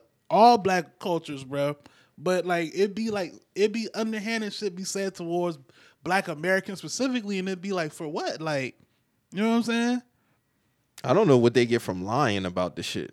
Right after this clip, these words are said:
Speaker 2: That, that, that's my thing. And it seemed like some new
Speaker 1: It's some
Speaker 2: propaganda
Speaker 1: new,
Speaker 2: they
Speaker 1: it's
Speaker 2: trying
Speaker 1: some
Speaker 2: to
Speaker 1: new
Speaker 2: push,
Speaker 1: shit.
Speaker 2: man.
Speaker 1: Like, this is some new shit. Like, I think it's a distraction, bruh. Like, what are, what are they trying to distract us from?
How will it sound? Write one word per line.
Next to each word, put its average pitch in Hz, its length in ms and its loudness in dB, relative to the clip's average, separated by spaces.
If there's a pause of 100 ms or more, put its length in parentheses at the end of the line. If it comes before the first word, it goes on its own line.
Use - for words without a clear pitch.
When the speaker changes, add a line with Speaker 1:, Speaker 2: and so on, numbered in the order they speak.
(340)
Speaker 2:
That, 156 260 6
that, 165 240 8
that's 196 260 8
my 139 180 8
thing. 107 320 0
And 143 140 6
it 151 60 6
seemed 214 260 4
like 156 140 4
some 127 260 0
new 160 280 10
Speaker 1:
It's 135 60 -4
some - 20 -20 (460)
Speaker 2:
propaganda 160 600 8
Speaker 1:
new, 147 40 8
Speaker 2:
they 127 100 6
Speaker 1:
it's 113 100 0
Speaker 2:
trying 139 140 8
Speaker 1:
some 254 220 4
Speaker 2:
to 233 60 4
Speaker 1:
new 285 80 12
Speaker 2:
push, 330 140 10
Speaker 1:
shit. - 120 2
Speaker 2:
man. 262 80 4
Speaker 1:
Like, 220 140 4
this 277 160 0
is 233 80 -8
some 202 180 -2
new 254 160 6
shit. 339 320 -2
Like, 170 440 0 (840)
I 190 120 4
think 285 220 2
it's 247 120 2
a 240 80 2
distraction, 208 680 0
bruh. 185 280 4
Like, 180 320 2
what 247 140 10
are, 269 120 6
what 233 260 2
are 277 40 -4
they 269 120 -2
trying 247 260 -2
to 208 60 0
distract 226 320 2
us 214 140 -2
from? 135 280 -4